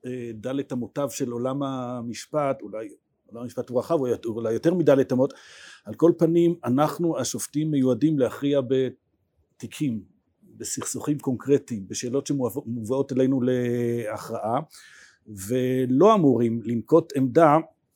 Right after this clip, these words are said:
מעבר למה שמתחייב על פי ה-, על פי, אה, אה, השאלות המשפטיות שעולות אצלנו בתיקים. אכן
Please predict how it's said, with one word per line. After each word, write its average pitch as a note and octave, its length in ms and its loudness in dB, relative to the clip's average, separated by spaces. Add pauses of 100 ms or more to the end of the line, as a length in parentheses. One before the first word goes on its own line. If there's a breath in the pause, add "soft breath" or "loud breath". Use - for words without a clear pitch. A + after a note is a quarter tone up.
(300)
מעבר C#3 300 2
למה D3+ 200 2
שמתחייב F3 540 0
על B2 80 -2
פי D#3+ 220 4
ה-, C#3+ 320 0 (360 soft breath)
על B2 240 -2
פי, C#3+ 240 4
אה, C3+ 580 4 (360)
אה, A#2+ 800 -8 (1600)
השאלות B2 340 0
המשפטיות E3+ 680 2 (300 soft breath)
שעולות C3 680 0
אצלנו C3+ 280 2
בתיקים. A#2 460 -4
אכן G3+ 180 -6